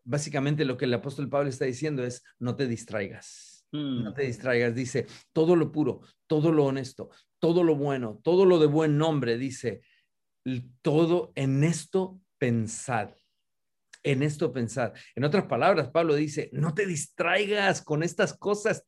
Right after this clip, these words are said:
Speaker 1: te distraen".
Speaker 2: Right.
Speaker 1: Pero si puedes pensar en lo bueno, en lo bu-, correcto, en lo honesto,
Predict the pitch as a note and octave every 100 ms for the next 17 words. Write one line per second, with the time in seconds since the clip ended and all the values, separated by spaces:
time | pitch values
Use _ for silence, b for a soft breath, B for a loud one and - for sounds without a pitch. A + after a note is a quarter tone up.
0 | _ D#3+ D#3 D3+ D3 - F3+ A3 A3 D#3+
1 | B2 - B2 C3+ C3 E3 - G#3 B3+ -
2 | A3+ E3+ D3+ - G3+ A3+ D#3+ C#3 B B
3 | _ G3 F#3+ D#3 F3+ A3 F3+ D3 - F3
4 | D#3+ D3+ D3+ D#3+ - - F3 F#3+ G3 -
5 | D3+ - E3+ D#3+ D#3 D3+ F3+ G3+ - -
6 | D#3